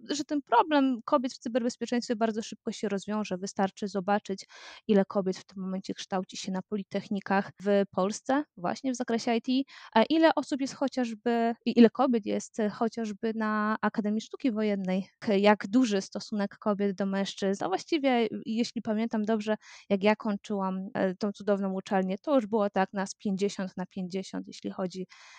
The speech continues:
a jeśli chodzi o stosunek, e, płci, więc myślę, że, e, że, że to się już dzieje, tak? Że, że nie jest tak źle, jak moglibyśmy,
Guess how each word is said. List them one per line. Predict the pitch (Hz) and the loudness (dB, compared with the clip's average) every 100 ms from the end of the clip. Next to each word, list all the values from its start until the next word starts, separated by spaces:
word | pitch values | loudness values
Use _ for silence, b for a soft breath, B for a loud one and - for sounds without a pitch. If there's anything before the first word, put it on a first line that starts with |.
| B | B
a | 190 | -2
jeśli | 196 202 | -2 -4
chodzi | 214 190 185 190 - | -2 -2 -2 -4 -4
o | 185 196 | -4 -4
stosunek, | - 208 214 196 190 190 | -6 -8 -4 0 0 0
e, | 180 | 0
płci, | 202 185 - 220 190 | -2 -4 -2 -2 0
więc | 190 196 208 | -2 -4 -4
myślę, | 202 202 - 190 196 B B B - | -4 -2 0 0 -2 B B B -6
że, | 196 196 190 190 185 - | -2 2 2 2 2 2
e, | 190 185 | 0 0
że, | 196 - _ _ - - | -2 -6 _ _ -6 -2
że | 285 320 _ - | -2 -4 _ -2
to | 381 | -2
się | - 294 | 2 4
już | 262 | 4
dzieje, | 202 175 190 180 - - | 2 8 8 8 2 -2
tak? | 202 208 208 | 0 0 0
Że, | - 196 | -6 -6
że | 208 | -2
nie | 226 247 233 | 4 6 6
jest | 220 - | 4 2
tak | 202 190 | 0 2
źle, | 208 220 214 | 6 8 8
jak | 202 - | 6 2
moglibyśmy, | 214 202 196 196 - 208 | -2 -2 -6 -6 -2 -2